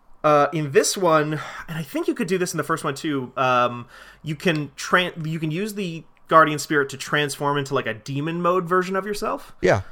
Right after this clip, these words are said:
Speaker 2: yeah.
Speaker 1: Um, but different spirits have different demon forms that have different attack patterns and
Speaker 2: Yes.
Speaker 1: abilities, and you can customize what each of those individual demon forms look like as well.
Speaker 2: Oh, wow.
Speaker 1: Uh,
Speaker 2: Yeah.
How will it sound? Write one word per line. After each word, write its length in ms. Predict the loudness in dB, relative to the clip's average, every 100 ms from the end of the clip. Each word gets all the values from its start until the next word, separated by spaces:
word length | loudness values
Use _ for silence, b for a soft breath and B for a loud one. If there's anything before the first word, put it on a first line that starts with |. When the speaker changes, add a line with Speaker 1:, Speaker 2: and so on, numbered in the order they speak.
| -8
Speaker 2:
yeah. 160 | -2 0 4
Speaker 1:
Um, 640 | 4 4 2 -2 -6 -8 -4 2
but 240 | 2 0 _ _ -12 -10 4
different 400 | 4 4 0 -2
spirits 580 | -6 -2 4 4 2 2
have 360 | 6 6 4
different 340 | -2 0 -2 -2 -14 -16 _ -8
demon 320 | 0 2 0
forms 380 | 0 0 2 2
that 100 | 0
have 220 | 0 -2
different 360 | -4 0 -2 -4 -14 -12
attack 400 | -4 4 4 6
patterns 440 | 4 4 0 -4
and 120 | -4 0
Speaker 2:
Yes. 140 | 0
Speaker 1:
abilities, 480 | -2 -4 -4 -8 -14 B B B 4
and 200 | 4 4
you 140 | -2
can 160 | -4 0
customize 580 | 4 4 6 4 4
what 180 | 0 -4 -4
each 220 | -2 0
of 100 | 2
those 220 | 2 0
individual 680 | -2 -2 -2 -2 -4 -2 -2
demon 340 | -2 -4 -6 -6
forms 400 | -10 -10 -10 -10
look 180 | -8 -4
like 220 | -4 -2
as 160 | -2
well. 340 | 0 0 -2 -6 -16 -18 B B
Speaker 2:
Oh, 160 | 2 4
wow. 100 | 4 4 4 0
Speaker 1:
Uh, 60 | -4 -12
Speaker 2:
Yeah. 240 | -4 -2